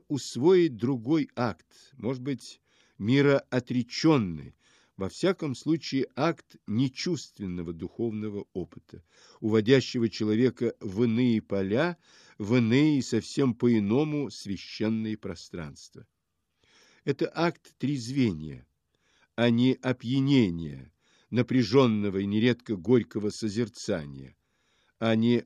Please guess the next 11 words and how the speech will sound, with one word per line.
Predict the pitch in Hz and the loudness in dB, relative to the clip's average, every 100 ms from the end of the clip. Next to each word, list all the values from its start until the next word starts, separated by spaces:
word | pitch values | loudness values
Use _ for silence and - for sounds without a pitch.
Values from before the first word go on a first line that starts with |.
| _ | _
оптического | 135 120 - 147 143 - 95 - - 85 78 76 - | -6 -6 -6 -4 -4 -4 -12 -12 -10 -8 -8 -10 -10
или | 98 101 87 _ _ _ _ _ - | -4 -4 -4 _ _ _ _ _ -4
адоративного | 123 131 147 147 - 139 101 95 90 82 - | 2 4 4 4 2 2 2 -2 -4 -8 -10
вкушания. | _ - 123 - 110 78 65 65 - _ _ _ _ _ _ _ _ _ _ _ _ _ _ - | _ -12 -10 -8 -4 -6 -6 -16 -18 _ _ _ _ _ _ _ _ _ _ _ _ _ _ 0
Адоративный | 123 156 165 160 220 196 190 175 139 _ _ _ - | 4 6 6 4 -2 0 0 0 -2 _ _ _ -8
от | 123 | -4
латинского | 135 127 156 143 - - 131 135 123 _ _ - | -2 -2 0 -2 -4 -6 -2 -2 -4 _ _ -6
«одор», | 135 135 113 127 113 82 76 - | 0 0 2 4 4 2 -10 -14
«запах», | 95 87 117 85 71 69 _ _ - | -6 2 2 2 -8 -18 _ _ -16
здесь | 90 82 156 185 - - | -14 0 0 0 -10 -12
обонятельный. | 135 131 131 90 101 - 67 - - | -8 -6 -6 -6 -10 -16 -18 -18 -20